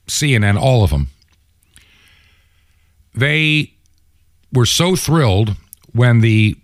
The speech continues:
big red wave wasn't as big of a wave as people predicted. And anybody that, that had been really paying attention should have seen that one coming. We talked about it.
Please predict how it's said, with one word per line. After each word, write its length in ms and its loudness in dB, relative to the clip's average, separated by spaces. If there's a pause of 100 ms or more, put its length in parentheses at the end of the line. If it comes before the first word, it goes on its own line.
(140)
big 240 0
red 220 0
wave 420 2
wasn't 480 2
as 160 0
big 220 -2
of 100 2
a 40 4
wave 380 2
as 140 0
people 340 -4
predicted. 540 -2 (1600)
And 100 -6
anybody 460 -2
that, 280 -4
that 140 0
had 80 0
been 140 2
really 220 2
paying 300 0
attention 540 -2
should 200 0
have 100 0
seen 340 2
that 240 -2
one 160 2
coming. 380 -2
We 120 0
talked 340 -2
about 280 -2
it. 140 -2